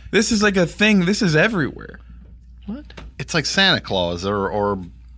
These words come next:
Speaker 3: it's just a part of the culture.
Speaker 1: It's, yes, this is like,
Speaker 2: Oh,
Speaker 1: you didn't
Speaker 2: okay.
Speaker 1: grow up with this?
Speaker 2: No, but I grew up in a unique circumstance.
Speaker 3: You should ask your dad.
Speaker 2: He's not gonna wanna hear from me.
Speaker 1: It's almost like a social experiment that he's doing, not teaching you about this.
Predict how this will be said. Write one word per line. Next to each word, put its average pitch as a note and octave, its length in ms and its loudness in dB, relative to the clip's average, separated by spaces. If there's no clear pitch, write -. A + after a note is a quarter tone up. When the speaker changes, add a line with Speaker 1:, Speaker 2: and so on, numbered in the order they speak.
Speaker 3:
it's A#2 160 -8
just D3 140 -4
a G#2 40 -6
part C#3 320 2
of C3+ 120 0
the A2 120 0
culture. F#3+ 300 0
Speaker 1:
It's, - 180 0
yes, G3 360 0
this E3 200 -6
is D#3 220 -2
like, C#3 240 2
Speaker 2:
Oh, C#3 40 -4
Speaker 1:
you F#3 100 2
didn't A#3 220 2
Speaker 2:
okay. - 40 0
Speaker 1:
grow F#3+ 320 2
up G#3+ 180 0
with D4 180 -4
this? E4 380 -6
Speaker 2:
No, F#3 260 0
but F#2+ 140 -2
I F#2+ 120 -2
grew F2+ 180 -8
up F2 200 -10
in F2+ 160 -6
a - 260 -12
unique F#2 320 -10
circumstance. C3+ 280 -10
Speaker 3:
You D#3 40 -4
should D#3 140 -2
ask C3 240 0
your G#2+ 100 -4
dad. C#2+ 380 -12
Speaker 2:
He's G#2 160 -4
not F#2 160 -4
gonna F2 140 -6
wanna E2+ 200 -6
hear F2+ 160 -8
from E2+ 200 -10
me. F2 60 -2
Speaker 1:
It's F#3 160 0
almost A3+ 200 2
like G#3 100 0
a F3 80 4
social G3 560 2
experiment D#3 840 0
that G2+ 120 0
he's G#2+ 160 -2
doing, F#2+ 440 -2
not A#2+ 360 0
teaching A2 420 -6
you G#1 120 -10
about - 340 -14
this. - 280 -20